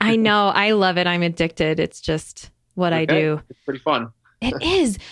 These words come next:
Speaker 1: You know what, though? So on the whole language thing,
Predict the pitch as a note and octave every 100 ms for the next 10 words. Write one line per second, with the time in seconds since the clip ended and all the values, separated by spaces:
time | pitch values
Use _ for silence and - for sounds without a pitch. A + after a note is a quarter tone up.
0 | - - D#4 G4+ D#4+ D4 F#3+ F#3 A3+ G#3+
1 | - A3 A#3+ A#3 G#3+ G3+ G3 F#3+ F#3 -
2 | _ - G3 F#3 F3+ F#3 F3+ E3+ - -
3 | - F3+ F3 E3 D#3 E3+